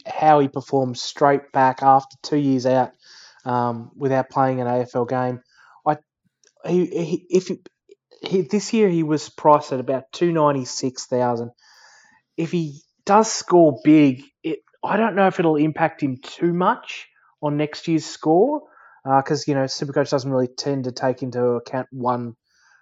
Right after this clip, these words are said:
game more than, you know, uh, it's more when you get to that three-game average that they start to play around with it. But if he does score really well, I think those are gonna entice a lot of people for,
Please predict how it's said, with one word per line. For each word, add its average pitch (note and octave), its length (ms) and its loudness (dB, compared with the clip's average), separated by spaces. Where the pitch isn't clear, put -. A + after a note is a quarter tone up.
game B2+ 260 0
more B2 260 2
than, A#2 220 -4
you B2 140 -6
know, A2+ 180 -8
uh, A#2 440 -6
it's - 200 -14
more B2 380 0
when B2 160 -6
you A#2+ 80 -6
get A#2+ 120 -6
to - 80 -16
that A#2 240 -10
three-game B2 680 -2
average A2+ 380 -12
that G#2+ 140 -10
they A#2 120 -10
start A#2 320 -10
to A2 80 -10
play B2 240 -6
around A#2+ 340 -4
with A#2 140 -12
it. A2+ 80 -10
But C#3+ 180 2
if E3+ 140 -4
he F3+ 80 -2
does G#3+ 240 2
score C4 280 4
really E3+ 300 8
well, E3+ 260 8
I C#3 40 6
think B3 240 -8
those C4 200 0
are F3 120 0
gonna D#3+ 280 2
entice D3+ 540 2
a D3+ 40 -2
lot C3 160 2
of A#2+ 80 -8
people C#3+ 320 -4
for, A#2+ 340 -4